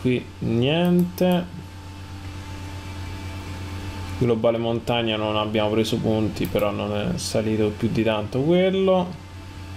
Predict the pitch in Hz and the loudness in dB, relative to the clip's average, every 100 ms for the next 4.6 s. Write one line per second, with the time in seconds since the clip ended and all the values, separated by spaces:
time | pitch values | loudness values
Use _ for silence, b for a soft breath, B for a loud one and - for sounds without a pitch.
0 | - - - - - - - - - 127 | -12 -12 -12 -10 -10 -8 -8 -8 -2 0
1 | 139 117 110 110 110 110 - - - - | 2 2 2 2 2 0 -4 -14 -16 -14
2 | - - - - - - - - - - | -14 -14 -12 -12 -12 -12 -12 -12 -10 -10
3 | - - - - 135 139 147 147 147 160 | -10 -10 -6 -2 0 2 4 4 4 4
4 | 175 170 156 156 156 - | 6 4 6 6 6 4